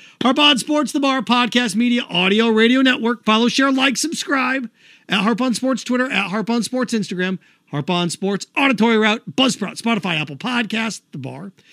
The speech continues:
Harp on Sports Facebook page, Harp on Sports, the YouTube channel, and of course, harp on sports dot com. Remember,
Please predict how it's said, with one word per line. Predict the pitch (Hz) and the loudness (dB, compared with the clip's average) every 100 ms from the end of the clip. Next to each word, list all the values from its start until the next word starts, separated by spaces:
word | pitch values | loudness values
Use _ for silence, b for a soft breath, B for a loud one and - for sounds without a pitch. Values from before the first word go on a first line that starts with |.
| B B - | B B -8
Harp | 147 156 | -4 -2
on | 147 | -2
Sports | 139 - 143 131 - - | -4 -6 -6 -6 -10 -6
Facebook | - 175 - 151 | 0 0 0 2
page, | 233 240 214 - b b b | 4 4 2 -4 b b b
Harp | - 214 | -6 -2
on | 233 226 | -2 -2
Sports, | - 233 233 - | -4 -4 -6 -4
the | 226 | -2
YouTube | 254 277 247 | 0 0 0
channel, | 226 214 190 _ | 0 -2 -6 _
and | 247 | -2
of | 240 | 0
course, | 349 285 - - - - b b b b | 0 -2 -4 -6 -10 -16 b b b b
harp | 220 254 214 | -2 -2 -2
on | 196 180 | -4 -6
sports | - 143 135 - | -10 -10 -10 -10
dot | 139 131 - | -10 -10 -12
com. | - - | -16 -12
Remember, | 240 277 349 349 262 226 | -4 0 2 4 4 2